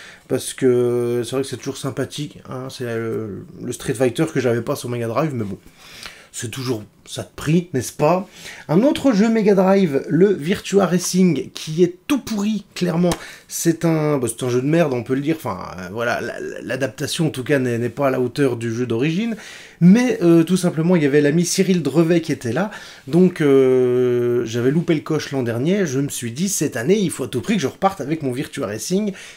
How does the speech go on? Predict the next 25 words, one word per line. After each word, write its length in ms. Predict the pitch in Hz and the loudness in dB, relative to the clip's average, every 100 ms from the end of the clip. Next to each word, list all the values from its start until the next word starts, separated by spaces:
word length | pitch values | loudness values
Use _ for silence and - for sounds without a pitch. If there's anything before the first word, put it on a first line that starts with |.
| - | -12
dédicacé 640 | 127 165 135 147 120 - 208 | -2 0 0 -2 -2 -2 -2
par 180 | - | -2
Cyril 260 | - 180 185 | 0 0 2
Drevet. 360 | 143 139 113 - - - - - | 2 0 0 -6 -14 -20 -12 -4
Bon, 140 | 143 | 0
malheureusement, 680 | 170 185 175 175 180 185 - - | 6 6 6 4 4 4 2 -6
euh, 60 | 131 | -4
on 100 | 135 | -2
n'a 100 | 131 | 0
pas 140 | 185 | 0
choisi 300 | 185 185 165 | 2 2 2
le 100 | 160 | 2
bon 180 | 123 196 | 2 2
stylo 480 | 196 - 170 165 233 | 2 -2 2 2 2
et 100 | 165 | 4
on 80 | 160 | 2
voit 320 | 147 143 156 | 4 0 -2
plus 140 | - 269 | 0 2
grand-chose. 720 | 208 208 196 - 170 165 151 | 4 4 2 2 2 2 0
Heureusement 380 | - 143 147 185 | -4 -2 0 0
qu'on 120 | 156 | 0
a 80 | 131 | -2
pris 180 | - 208 | 0 2
des 100 | 180 | 2
photos. 340 | 156 147 117 | 0 -6 -8